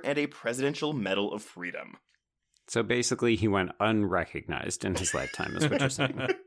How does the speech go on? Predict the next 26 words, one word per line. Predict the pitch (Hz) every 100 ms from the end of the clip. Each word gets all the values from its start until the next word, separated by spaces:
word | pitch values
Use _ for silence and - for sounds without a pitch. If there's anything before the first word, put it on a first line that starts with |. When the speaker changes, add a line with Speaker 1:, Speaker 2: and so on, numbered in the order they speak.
| 370 - - - 254 330 339 320 - -
Speaker 1:
In | 180 208
case | - 170 180 175
you | 170
were | 160
on | 156
Twitter, | 139 151 156
like, | 127
"Why | 113 151
is | 262
everyone | 147 131 131
going | 127 131
crazy | 147 180 151
for | 131
this | 123
Stephen | - 143 139
Sondheim | 165 240 214 139
person | 107 98 101 98
w-, | -
being | 101 101 95
dead?" | 92 82 -
Um, | 98 92
that's | 98 101 - -
a | 98
big | 87 85
reason | 82 85 82 82
why. | -